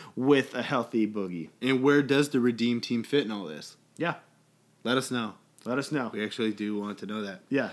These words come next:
Speaker 1: that's a,
Speaker 2: Okay.
Speaker 1: that's a, uh,
Speaker 2: I'm glad you brought up the Dream Team, though, because I have some thoughts on this.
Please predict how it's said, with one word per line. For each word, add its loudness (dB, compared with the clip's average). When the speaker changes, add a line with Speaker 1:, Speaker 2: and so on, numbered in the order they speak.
Speaker 1:
that's 0
a, 0
Speaker 2:
Okay. -2
Speaker 1:
that's -6
a, -2
uh, -6
Speaker 2:
I'm 4
glad 4
you 6
brought 0
up -2
the -4
Dream -4
Team, -10
though, -18
because 2
I 4
have 0
some -6
thoughts -6
on -8
this. -18